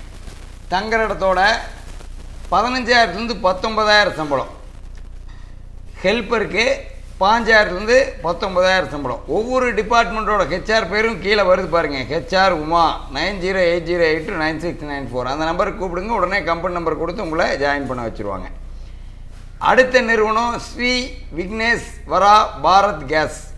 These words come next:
இந்த நிறுவனத்துல டேட்டா என்ட்ரி மேல் கேக்குறாங்க. தங்குற இடத்தோட பதினாறாயிரம் ரூபா வரைக்கும் சம்பளம் கொடுப்பாங்க.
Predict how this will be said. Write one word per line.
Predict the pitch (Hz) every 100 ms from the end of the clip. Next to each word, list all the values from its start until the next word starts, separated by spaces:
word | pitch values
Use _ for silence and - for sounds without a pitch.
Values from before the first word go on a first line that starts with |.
| - -
இந்த | 156 202
நிறுவனத்துல | 202 214 208 214 220 165
டேட்டா | 196 220 220 214
என்ட்ரி | 185 196
மேல் | 175 190 185
கேக்குறாங்க. | 175 165 170 165 196 208 143
தங்குற | 165 185
இடத்தோட | 190 175 175 170 214 -
பதினாறாயிரம் | 151 196 214 208 196 175
ரூபா | 165
வரைக்கும் | 151 135 160 208 - - - -
சம்பளம் | - 147 156 143 127
கொடுப்பாங்க. | 107 104